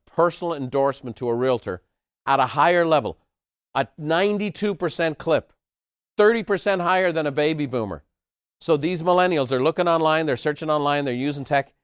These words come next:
and then they get an endorsement. Then they get a referral. Big deal. Now, another dynamic is millennials are foregoing starter homes in favor of larger or more upscale properties,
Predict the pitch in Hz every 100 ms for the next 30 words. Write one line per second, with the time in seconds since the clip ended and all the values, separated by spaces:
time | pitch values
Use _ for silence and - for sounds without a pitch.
0 | _ 110 107 127 139 147 135 113 131 127
1 | 123 123 107 123 110 - 87 - _ _
2 | _ - 127 123 123 117 117 113 104 95
3 | 117 98 71 _ _ _ _ 123 131 117
4 | 117 76 _ _ _ _ _ _ _ _
5 | _ - 127 127 147 170 151 147 151 143
6 | 135 123 113 120 123 147 139 127 - 139
7 | 131 131 127 113 - 139 151 127 107 90
8 | 90 - _ _ - 135 123 - 151 156
9 | 139 110 104 110 110 120 143 139 147 139
10 | 117 113 117 127 120 - 127 117 - 85
11 | 78 71 -